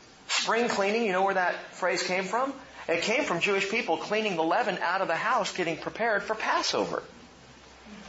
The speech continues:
And they would completely, they would use dishes that had not been used all year long so that no leaven could have even touched the, the dishes, because they understood something.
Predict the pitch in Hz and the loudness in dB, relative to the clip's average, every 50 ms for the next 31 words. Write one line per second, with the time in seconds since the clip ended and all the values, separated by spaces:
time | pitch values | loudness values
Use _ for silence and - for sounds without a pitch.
0 | - - - 165 190 196 208 202 175 196 196 170 156 175 202 254 311 240 202 180 | -8 -4 0 0 2 2 2 2 2 0 -2 -2 0 2 2 2 2 2 2 2
1 | 170 170 170 156 151 - 160 165 147 - - 175 247 277 - - 139 - - 139 | 4 4 2 2 2 2 0 0 0 0 0 2 2 2 2 0 0 0 -2 -2
2 | 139 147 139 151 160 190 - 202 185 175 165 160 151 - - - 165 196 233 254 | -2 0 0 0 0 0 0 0 -2 -2 -2 -2 -2 -2 0 0 2 4 4 2
3 | 233 202 190 170 156 143 143 143 147 139 - - - - - 175 165 160 156 156 | 2 2 2 2 4 4 4 4 2 -2 -6 -12 -8 -4 -2 0 0 0 0 0
4 | 160 185 208 254 262 277 262 247 254 240 247 233 180 160 107 - - - - - | 0 2 4 4 4 4 4 4 4 4 2 2 2 0 0 0 -4 -8 -16 -20
5 | - - - - - - - - - 180 180 185 185 180 190 175 185 165 185 - | -20 -20 -20 -20 -20 -20 -16 -8 -4 -2 0 2 2 4 2 2 2 0 0 0
6 | - - - - - - 214 202 170 147 - - - 143 156 143 180 208 214 214 | 0 2 2 2 2 0 0 0 -2 -2 -6 -8 -4 -2 -2 0 2 2 2 2
7 | - - - - - - - - - 143 147 175 - - 165 170 160 185 170 160 | 0 0 -2 -4 -8 -10 -6 -4 -4 -2 0 0 0 2 2 2 2 0 2 2
8 | 143 - - - 262 302 339 - - - - 120 104 95 - 104 85 - | 2 0 0 0 2 2 2 2 2 0 0 0 -2 -2 -2 -2 -2 -4